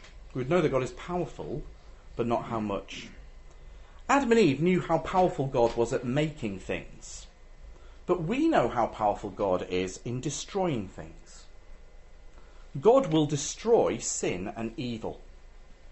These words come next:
The world of sin will not go on forever. We lived in a messed up world, but it's not God's plan that that should continue forever and ever. We live, if you like, in the middle of the book.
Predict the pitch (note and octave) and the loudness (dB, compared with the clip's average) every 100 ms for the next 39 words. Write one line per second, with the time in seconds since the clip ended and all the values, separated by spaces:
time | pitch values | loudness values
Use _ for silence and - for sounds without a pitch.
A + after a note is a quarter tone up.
0 | - - - - - D#3 D3+ A3+ C4+ B3 | -20 -20 -20 -20 -2 2 8 8 8 2
1 | - G3+ C3 B2+ D3+ D#3+ A3 - D3+ B2 | 2 0 2 2 2 4 2 2 4 4
2 | B2 - C3 D3 A#2 - - - - - | 0 2 4 4 2 -4 -10 -20 -20 -20
3 | - - D#3 F#3 A#3 F#3+ D#3 D3 E3+ - | -20 -6 4 6 8 8 8 6 4 2
4 | D3+ B2 A#2+ A#2+ E3+ C4+ - - - - | 0 4 4 4 2 -2 -12 -20 -20 -20
5 | - - F3 G#3 G#3 A3+ D4 A3+ C3 - | -20 -2 2 4 2 0 2 2 0 0
6 | - A2 B2+ C#3+ D#3 - F3+ - E3 - | -2 0 2 2 2 0 -4 -4 -4 -2
7 | C3 C3 C#3 C#3+ A2 A2 C3 F3+ C4 C3+ | 0 0 0 4 4 4 2 2 2 -2
8 | - - - - - - - - - - | -4 -12 -16 -20 -20 -20 -20 -20 -20 -20
9 | - - - F#3+ A#3 C#4+ - C#3 A#2 A#2+ | -20 -16 0 2 4 4 2 4 4 6
10 | F3+ E3+ F3 F#3 F#3 E3+ - D3 C3+ - | 4 4 4 4 4 2 2 0 0 -2
11 | - - | -12 -18